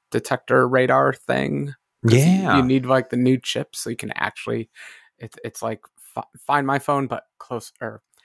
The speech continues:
Speaker 1: It can be <laughs> farther away, and it actually works. I
Speaker 2: Mm-hmm.
Speaker 1: don't, um, you know, the trick with all that kind of stuff is, let, let's take fall detection. Let's,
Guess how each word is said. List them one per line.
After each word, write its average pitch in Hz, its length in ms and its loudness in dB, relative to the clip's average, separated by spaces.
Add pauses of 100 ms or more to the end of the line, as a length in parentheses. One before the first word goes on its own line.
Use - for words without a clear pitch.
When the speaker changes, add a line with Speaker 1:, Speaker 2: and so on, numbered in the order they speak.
(120)
Speaker 1:
It 151 140 -2
can 165 160 -4
be 131 80 -2
<laughs> - 160 -14
farther 131 300 -2
away, 113 460 -12
and - 140 -20
it - 100 -20
actually - 440 -14
works. - 440 -16 (640)
I 107 40 0
Speaker 2:
Mm-hmm. 90 360 4
Speaker 1:
don't, - 260 0
um, 180 600 2
you 185 220 -4
know, 214 100 6
the 202 120 2
trick 311 280 -4
with 233 160 2
all 180 160 4
that 151 200 0
kind 139 180 -4
of 127 80 -4
stuff - 320 -2
is, 123 180 2
let, 156 240 4
let's 156 180 0
take 151 200 0
fall 123 180 4
detection. 117 400 -4
Let's, - 220 -4